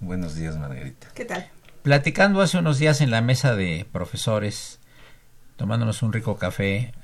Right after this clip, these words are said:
Speaker 3: la maestra Marita Palomino, el maestro Héctor Benito Morales y un servidor, estábamos hablando de, del liberalismo, del neoliberalismo,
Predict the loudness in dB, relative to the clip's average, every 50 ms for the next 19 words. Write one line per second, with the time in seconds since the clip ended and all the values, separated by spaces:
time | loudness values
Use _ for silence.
0 | -14 -10 -8 -6 -4 -2 -2 -2 -2 -2 -4 -2 -2 -2 -2 -4 -4 -4 -6 -6
1 | -6 -6 -6 -6 -4 -2 -2 0 0 -2 -2 -4 -4 -6 -6 -8 -8 -6 -4 -4
2 | -4 -4 -4 -4 -6 -6 -6 -6 -8 -6 -8 -8 -8 -10 -10 -8 -6 -4 -4 -2
3 | -2 -2 -4 -4 -4 -6 -8 -10 -12 -14 -16 -18 -18 -20 -20 -20 -20 -20 -20 -20
4 | -12 -6 -4 -2 -2 -2 -2 -2 -2 -2 -2 -2 -2 -4 -6 -8 -12 -12 -12 -12
5 | -12 -12 -14 -14 -16 -18 -18 -14 -14 -8 -4 -2 0 2 2 2 2 2 2 2
6 | 4 4 4 4 4 4 4 2 0 0 0 -2 -2 -2 -4 -6 -8 -10 -16 -20
7 | -20 -20 -20 -18 -14 -10 -8 -8 -6 -6 -6 -6 -6 -6 -6 -8 -8 -8 -8 -4
8 | -2 0 0 0 0 0 -2 -2 -2 -2 -2 -4 -4 -4 -4 -4 -4 -4 -4 -6
9 | -6 -8 -8 -8 -10 -10 -10 -10 -10 -8 -6 -4 -4 -2 -2 -2 -4 -4 -2 -2
10 | -2 0 -2 -2 -4 -6